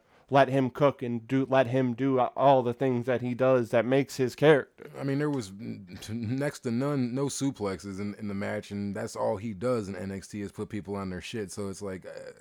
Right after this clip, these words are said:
Speaker 2: Shelton coulda took some of those bumps, man. It's not like it, they're super dangerous or some shit like that. I mean, then again, maybe Shelton didn't have no say, and that's just the way they wanted the match laid out.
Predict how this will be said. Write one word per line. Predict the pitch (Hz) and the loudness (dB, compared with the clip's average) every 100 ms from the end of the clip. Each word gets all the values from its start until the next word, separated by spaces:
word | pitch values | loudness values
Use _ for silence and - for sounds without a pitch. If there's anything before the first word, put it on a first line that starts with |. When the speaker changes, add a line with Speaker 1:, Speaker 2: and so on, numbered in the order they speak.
| 95 | -18
Speaker 2:
Shelton | - - 165 160 | -10 -4 -4 -2
coulda | 151 131 | -2 -4
took | 123 | -4
some | 123 113 | -8 -6
of | 107 | -6
those | 85 | -8
bumps, | 95 92 90 | -8 -8 -10
man. | 90 98 | -10 -10
It's | 98 | -8
not | 113 | -8
like | 110 | -8
it, | 107 110 | -8 -10
they're | 107 104 | -8 -8
super | - 110 107 | -8 -8 -8
dangerous | 104 110 104 90 85 - | -6 -4 -4 -6 -10 -12
or | 90 | -16
some | 87 | -12
shit | 85 98 80 | -10 -10 -10
like | 85 78 | -14 -14
that. | 78 78 _ _ _ _ _ _ - | -16 -16 _ _ _ _ _ _ -6
I | 160 | 0
mean, | 170 147 | 2 4
then | 135 | 4
again, | 143 127 151 147 | 4 2 2 2
maybe | 110 120 | 0 0
Shelton | 113 113 113 120 | -2 -2 -2 -4
didn't | 117 113 120 | -4 -2 -4
have | 113 117 | -4 -4
no | 123 127 | -4 -4
say, | - 113 | -2 -2
and | 127 | -2
that's | 107 - | -4 -6
just | 113 | -8
the | 110 | -4
way | 110 113 | -2 0
they | 113 | 0
wanted | 104 101 110 101 | -2 -6 -6 -8
the | 117 | -8
match | 135 135 | -8 -8
laid | 98 87 | -8 -8
out. | 80 73 | -8 -10